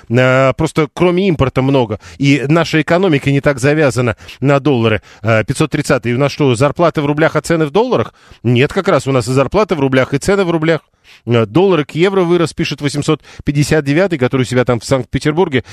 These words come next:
за этим давно следит, и мы об этом знаем. Андрей восемьсот первый рассказывает о другом.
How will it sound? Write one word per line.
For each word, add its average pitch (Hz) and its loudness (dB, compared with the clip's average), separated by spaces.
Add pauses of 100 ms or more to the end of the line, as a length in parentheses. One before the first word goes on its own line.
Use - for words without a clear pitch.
(100)
за 131 2
этим 131 -4
давно 135 0
следит, 131 -2
и 147 0
мы 123 2
об 110 0
этом 117 -2
знаем. 107 0 (320)
Андрей 151 0
восемьсот 170 0
первый 190 2
рассказывает 170 0
о - -8
другом. 160 0